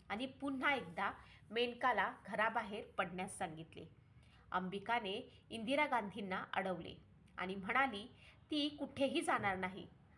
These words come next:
आणि हे तिचेही घर आहे." पण रागावलेल्या इंदिरा गांधींनी उत्तर दिले, "नाही, हे तुमचे घर नाही, हे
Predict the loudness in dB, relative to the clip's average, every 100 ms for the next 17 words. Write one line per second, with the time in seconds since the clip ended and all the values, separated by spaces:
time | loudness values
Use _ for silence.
0 | -4 -2 -2 -4 -2 -2 -4 -8 -10 -4
1 | -2 -2 -2 -4 -4 -8 -14 -18 -20 -20
2 | -20 -20 -4 6 6 8 6 10 8 8
3 | 4 4 2 0 0 2 4 2 0 -4
4 | -6 -6 -6 -6 -2 -2 -2 -8 -12 -16
5 | -20 -10 2 4 4 -2 -10 -14 -20 -20
6 | -20 -14 -2 2 2 -2 -8 -16 -6 -2
7 | -2 -2 -4 -2 2 4 2 -6 -8 -14
8 | -18 -20 -20 -20 -20 -4 -2 -2 -4 -14